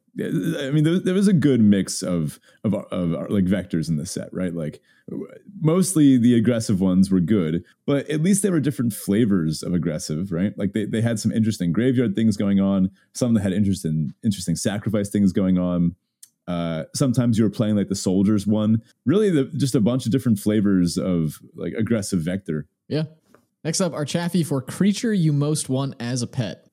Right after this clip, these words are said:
Speaker 1: Yeah, this is a funny one. Uh, this isn't really a creature card, but the bears in Fade from History, the, uh, t-, two green, green, kill all artifacts and enchantments.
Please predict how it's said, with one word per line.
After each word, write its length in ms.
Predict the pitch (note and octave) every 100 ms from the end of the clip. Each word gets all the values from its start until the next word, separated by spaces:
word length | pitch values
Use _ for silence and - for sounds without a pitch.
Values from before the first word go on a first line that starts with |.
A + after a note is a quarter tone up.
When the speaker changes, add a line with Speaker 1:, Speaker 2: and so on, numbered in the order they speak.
| -
Speaker 1:
Yeah, 680 | B2 C3+ A#2+ G#2+ G2 F2+ F#2+
this 160 | E3+ F#3+
is 100 | F#3
a 60 | C#3
funny 260 | D3+ C3+
one. 180 | A#2+ A2+
Uh, 280 | - - -
this 260 | F3 E3 F#3+
isn't 280 | G3 G#3+ -
really 420 | D3 D3+ D#3 D3
a 100 | A#2 - _
creature 360 | - D3+ C#3 A#2+
card, 480 | F#2+ B2 A2+ C3+ A#2+
but 200 | A2 -
the 80 | G#2+
bears 600 | F#2+ F#2+ G2 A2+ C#3+ C3+
in 200 | A2 G2
Fade 320 | F#2 G2+ G2+
from 100 | G2
History, 580 | F#2+ F#2+ - A#2+ C3+ C#3
the, 200 | A#2 F#2
uh, 160 | F2+ F2+
t-, 180 | - -
two 280 | - C3 A#2+
green, 320 | G#2+ A2+ A2+
green, 540 | F#2 G#2 G#2 G#2 G#2+ A2+
kill 160 | C3
all 80 | G#2
artifacts 400 | G#2 G2+ F#2+ G2
and 60 | F#2+
enchantments. 580 | F#2 G2 F#2 F#2 -